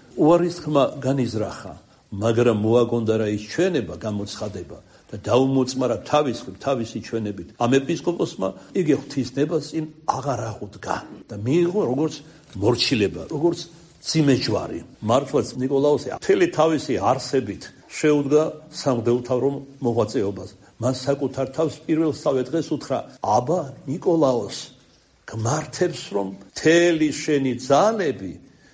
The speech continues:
სახსრები და ყოველივე რაც გაქვს, მოანდომო ღმერთის დიდებას“.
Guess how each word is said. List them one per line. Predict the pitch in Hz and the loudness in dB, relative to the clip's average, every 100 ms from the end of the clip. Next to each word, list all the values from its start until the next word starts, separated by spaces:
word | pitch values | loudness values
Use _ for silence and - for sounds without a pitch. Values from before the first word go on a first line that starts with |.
| _ - | _ -12
სახსრები | - 170 202 - - 156 127 - - - | -4 -2 -2 -2 0 4 4 2 -10 -12
და | - 117 | -6 -6
ყოველივე | - 170 151 139 127 113 | 2 4 6 4 4 2
რაც | 113 160 196 | 4 4 2
გაქვს, | 214 226 - - - _ _ _ | 2 2 0 -16 -20 _ _ _
მოანდომო | 113 104 117 135 170 170 175 175 180 - - - - | -8 -2 4 4 4 2 2 2 -2 -6 -16 -20 -20
ღმერთის | - 113 120 120 - 143 - | -12 -2 0 0 -2 -8 -8
დიდებას“. | - 113 - 101 - - | -6 -6 -2 -4 -4 -8